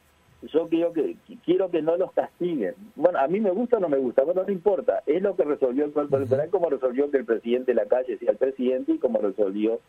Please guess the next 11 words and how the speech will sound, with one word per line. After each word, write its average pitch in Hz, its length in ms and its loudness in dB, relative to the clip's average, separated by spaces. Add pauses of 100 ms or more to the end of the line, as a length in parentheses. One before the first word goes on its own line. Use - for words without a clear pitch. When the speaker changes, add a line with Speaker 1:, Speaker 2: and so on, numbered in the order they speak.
(420)
Speaker 1:
que 104 120 -2
el 101 60 -10
senador 110 300 0
Manini 113 420 0
sea 123 180 2
senador. 95 420 0
Es 127 100 0
la 147 100 2
misma 202 320 0
orden. 101 480 -2 (1400)
Entonces, 127 640 0